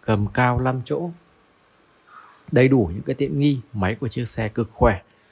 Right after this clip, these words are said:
với khối động cơ máy ba chấm không. Và đây là những cái chi tiết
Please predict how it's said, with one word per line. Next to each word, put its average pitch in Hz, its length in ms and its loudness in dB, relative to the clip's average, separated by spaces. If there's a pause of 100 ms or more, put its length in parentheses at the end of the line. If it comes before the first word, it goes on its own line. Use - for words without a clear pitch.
(220)
với 117 140 4
khối 113 160 0
động 117 160 0
cơ 113 200 -2
máy 95 320 -4
ba 120 160 2
chấm 110 220 -6
không. 123 260 0 (1160)
Và 120 120 0
đây 143 140 6
là 127 60 0
những 135 140 -4
cái 139 100 0
chi 143 140 -2
tiết 180 180 -2